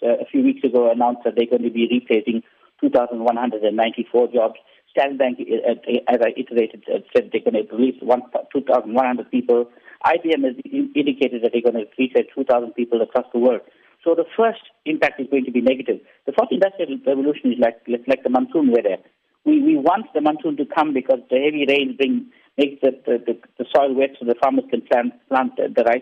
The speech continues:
in the paddy fields. So we need the, the, the, the, the water, we need the danger, but we need to leverage the power of the water. So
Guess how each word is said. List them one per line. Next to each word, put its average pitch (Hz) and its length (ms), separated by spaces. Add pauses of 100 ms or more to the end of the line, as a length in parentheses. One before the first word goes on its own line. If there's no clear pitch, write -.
in 113 60
the - 60
paddy 120 300
fields. 127 220 (420)
So 156 60
we 160 160
need 208 400 (100)
the, 143 80 (140)
the, 139 240
the, 143 60 (220)
the, 131 280 (680)
the 131 60
water, 147 500 (560)
we 139 100
need 156 220
the 147 60
danger, 151 420
but - 160
we 143 60
need 147 160
to 135 60
leverage 147 460
the 131 160
power 127 280
of 110 140 (100)
the 110 40
water. - 340 (460)
So 151 260